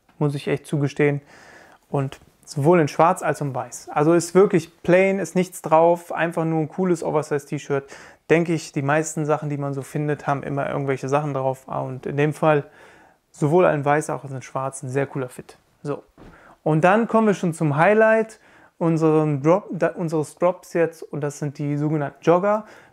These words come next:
Wir haben die jetzt in Schwarz und in Creme Weiß rausgebracht. Ähm, das Ganze sieht so aus. Ich habe euch den Hoodie ja schon mal vorgestellt, weil ich den schon mal in einem Video, äh, quasi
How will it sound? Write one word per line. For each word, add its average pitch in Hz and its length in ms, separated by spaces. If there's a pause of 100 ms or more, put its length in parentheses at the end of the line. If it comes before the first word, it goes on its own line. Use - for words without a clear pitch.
(100)
Wir 139 160
haben 180 240
die 170 100
jetzt 170 240
in 147 160
Schwarz 175 640
und 214 300
in 165 180
Creme 175 460
Weiß 165 320
rausgebracht. - 760 (920)
Ähm, 160 460
das 147 200
Ganze 185 340
sieht 160 240
so 175 200
aus. 190 260
Ich - 60
habe 196 160
euch 175 80
den 170 160
Hoodie 190 180
ja 165 120
schon 160 160
mal 147 80
vorgestellt, 180 540
weil 160 120
ich 151 80
den 151 120
schon 160 180
mal 143 120
in 135 80
einem 135 140
Video, 156 560
äh, 135 260
quasi 139 460